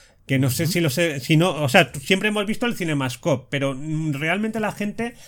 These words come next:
Speaker 1: no sabe a qué se, a qué se refiere. Y para los fotógrafos es muy interesante ver películas rodadas en CinemaScope porque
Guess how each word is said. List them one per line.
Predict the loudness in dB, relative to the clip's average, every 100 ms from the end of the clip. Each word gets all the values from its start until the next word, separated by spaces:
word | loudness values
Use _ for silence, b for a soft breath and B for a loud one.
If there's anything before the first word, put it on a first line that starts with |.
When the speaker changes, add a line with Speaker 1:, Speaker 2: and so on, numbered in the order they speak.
| B -4
Speaker 1:
no | 0
sabe | 2 2
a | 2
qué | 0 -2
se, | -2 -4
a | -4
qué | -2
se | 0
refiere. | 0 0 0 -2 -4
Y | -4 0
para | 2 2
los | 2 0
fotógrafos | -2 0 0 0 -2 -4 -8 -6
es | -4 -2
muy | 0 0
interesante | 0 -2 -2 -4 -2 2
ver | 4 4 2 B B _
películas | 0 0 -2 -4 -4
rodadas | -4 -2 -2 -4
en | -4
CinemaScope | -4 -4 -4 -2 -4 -4 b b b
porque | -8 -4 -2 -2